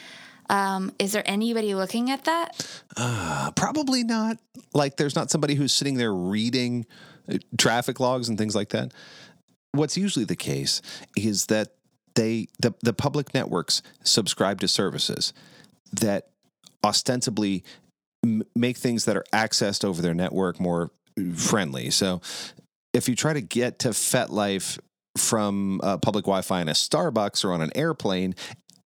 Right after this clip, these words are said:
Speaker 2: it's probably just not gonna connect.
Speaker 1: Okay. Um, is there an easy way to, um,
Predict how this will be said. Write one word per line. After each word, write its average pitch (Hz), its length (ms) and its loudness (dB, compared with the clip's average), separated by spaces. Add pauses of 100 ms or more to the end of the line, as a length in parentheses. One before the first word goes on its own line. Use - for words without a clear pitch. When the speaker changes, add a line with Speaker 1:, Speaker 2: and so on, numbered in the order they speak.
(140)
Speaker 2:
it's 131 220 0
probably 151 480 0
just 90 160 0
not 87 160 2
gonna 78 140 -2
connect. - 440 -4 (400)
Speaker 1:
Okay. - 200 -4 (800)
Um, 220 340 -2 (100)
is 247 240 0
there 320 340 -2
an 233 440 0
easy 262 360 0
way 214 460 0
to, 208 720 0
um, 196 460 0